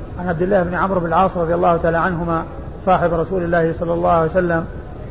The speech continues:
وأحد العبادلة الأربعة من أصحاب النبي صلى الله عليه وسلم. الحديث سبق أن مر بنا أنه يعني فيه هذا الرجل الذي هو صهيب بن،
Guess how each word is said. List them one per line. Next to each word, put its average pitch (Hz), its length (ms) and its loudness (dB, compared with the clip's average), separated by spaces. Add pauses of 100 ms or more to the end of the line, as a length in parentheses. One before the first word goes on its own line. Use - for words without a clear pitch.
(280)
وأحد 180 380 4
العبادلة 165 600 2
الأربعة 165 400 2
من 160 140 -2
أصحاب 165 340 0
النبي 160 380 0
صلى 160 200 -2
الله 156 360 2
عليه 156 180 2
وسلم. 151 380 -2 (1400)
الحديث 185 320 0
سبق 226 280 2
أن 180 80 2
مر 190 240 6
بنا 165 300 2 (840)
أنه 160 540 4 (300)
يعني 170 280 -2
فيه 165 420 2
هذا 165 120 4
الرجل 156 360 4 (600)
الذي 160 260 4
هو 151 420 4 (180)
صهيب 170 300 4
بن، 151 260 -2